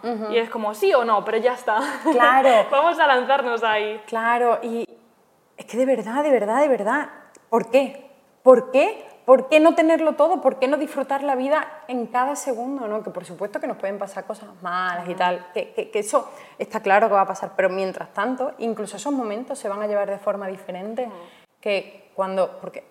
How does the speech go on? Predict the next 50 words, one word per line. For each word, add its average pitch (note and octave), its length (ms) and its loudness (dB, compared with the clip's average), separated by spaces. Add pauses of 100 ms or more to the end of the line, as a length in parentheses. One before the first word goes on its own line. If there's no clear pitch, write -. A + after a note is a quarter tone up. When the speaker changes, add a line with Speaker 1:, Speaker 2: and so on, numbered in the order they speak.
Speaker 1:
yo G3 240 -10
lo A#3 80 -6
noto G#3 220 -6
mucho, G3+ 340 -10
¿no? F#3+ 100 -10
Por G3 120 -8
ejemplo, F#3+ 180 -12
cuando F3 160 -10
tengo F#3+ 260 -6
estrés, - 460 -4
un G#3+ 140 -10
poquito F#3 240 -4
de E3+ 60 0
estrés, F#3 260 -4
obviamente, F3 560 -4
que, - 180 -8
que - 100 -10
somos F3+ 280 -2
humanas, F#3 480 -2
¿no? G#3+ 260 -2
Y F#3+ 280 -4
Speaker 2:
Y B3 60 -8
también A#3+ 280 -2
es F#4 60 -6
necesario A3 500 -2
a F#3+ 40 2
veces, F#3 400 0
Speaker 1:
Sí. A#3 60 -2
Speaker 2:
porque C4+ 160 4
también C#4 240 2
te A#3 60 0
hace, B3 340 -2 (340)
venga, G#3 180 -8
Speaker 1:
Espabilar, A#3 800 6
claro. C4 380 4 (320)
Speaker 2:
hay B3+ 260 0
Speaker 1:
Y - 40 -4
Speaker 2:
que A#3+ 220 0
equilibrarlo G3 640 -2
también. F3 360 -18
Speaker 1:
y A#3 80 -4
ver A#3+ 260 4
todo C4+ 140 8
el B3+ 80 6
trabajo A#3+ 380 0
que A#3 80 -2
has A3 100 -8
hecho, A#3 420 -8
si - 180 -16
te - 40 -20